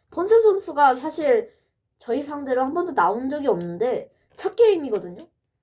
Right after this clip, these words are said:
근데 한번, 한번 보죠. 예, 얼마나 잘 던지시길래 십이 승 무 패인지. 예, 한번 봅시다.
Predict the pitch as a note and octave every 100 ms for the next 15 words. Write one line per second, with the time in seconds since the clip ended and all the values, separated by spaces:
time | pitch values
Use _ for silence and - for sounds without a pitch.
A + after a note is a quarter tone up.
0 | _ _ _ _ _ _ _ C#4 C4 C4
1 | B3+ C4+ A3+ - _ _ _ _ _ C#4+
2 | C#4 C#4+ - - - B3 E4 G#4+ A#3 G3+
3 | G3 G3+ _ F#3+ G3+ A#3+ G#3 F#3+ - G3+
4 | G#3 G#3 G3+ G#3 F#3 F3+ F3+ - - E4+
5 | F4 F4+ C#4+ F#3 - A3 F#3+ - F3 _
6 | _ _ _ _ _ _ _ - F3+ A3
7 | G#3+ - _ - E3+